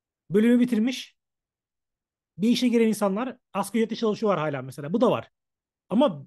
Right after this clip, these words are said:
benim size yansıtmak istediğim nokta orası değil. Çünkü onu zaten görüyorsunuz çevrenizden. Yazın okuduğunuz bölümü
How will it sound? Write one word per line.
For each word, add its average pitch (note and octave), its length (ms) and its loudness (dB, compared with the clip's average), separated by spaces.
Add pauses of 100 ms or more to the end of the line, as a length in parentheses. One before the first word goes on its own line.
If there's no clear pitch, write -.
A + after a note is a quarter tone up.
benim A3 540 -2 (340)
size A#3+ 420 -2
yansıtmak G#3 440 0
istediğim A3 240 -6
nokta G3+ 200 -2
orası E3+ 280 -4
değil. A2 160 -14 (520)
Çünkü B3+ 240 2
onu G#3+ 240 0
zaten C4 220 2
görüyorsunuz G3+ 460 0
çevrenizden. C3+ 540 -6 (800)
Yazın B3+ 480 0
okuduğunuz G#3 340 0
bölümü F3 380 0